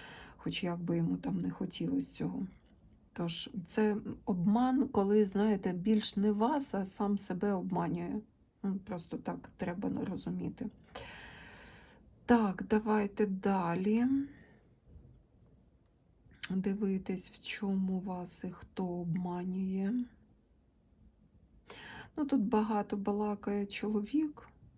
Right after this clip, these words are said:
І знаєте, от плутанина, як павутиння у вас, е, на мозок лягає.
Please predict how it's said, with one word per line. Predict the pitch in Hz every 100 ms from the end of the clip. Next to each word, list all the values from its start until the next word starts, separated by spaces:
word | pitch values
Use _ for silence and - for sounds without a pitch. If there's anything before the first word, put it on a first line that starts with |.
| -
І |
знаєте, | 202 220 220 208 202 202
от | 196 196 - -
плутанина, | 202 220 220 226 220 208 208
як | 196 220 214
павутиння | - 226 214 220 - 254 294 269 220
у | 214 208
вас, | 202 214 214 220 - -
е, |
на | 214 214 214 208 208
мозок | 202 202 175 247 254
лягає. | 202 190 180 185 185 196